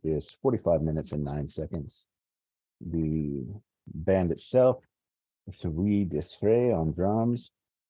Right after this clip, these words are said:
Anis Jouini on bass, Malik Bin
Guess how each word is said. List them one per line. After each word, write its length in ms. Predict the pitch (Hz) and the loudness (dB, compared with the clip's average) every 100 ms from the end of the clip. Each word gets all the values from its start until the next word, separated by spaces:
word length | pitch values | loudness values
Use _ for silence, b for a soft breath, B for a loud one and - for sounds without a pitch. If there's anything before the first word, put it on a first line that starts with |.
| _ - | _ -10
Anis 460 | 82 80 90 - - - _ _ _ _ _ _ - | -4 0 0 -2 -12 -16 _ _ _ _ _ _ -6
Jouini 560 | 78 87 107 131 127 120 | -2 2 2 2 0 -2
on 160 | 80 78 | -4 -2
bass, 420 | 85 101 104 - - | 2 4 2 0 -8
Malik 280 | - 87 95 90 | -4 0 0 0
Bin 280 | 92 90 90 | 0 2 0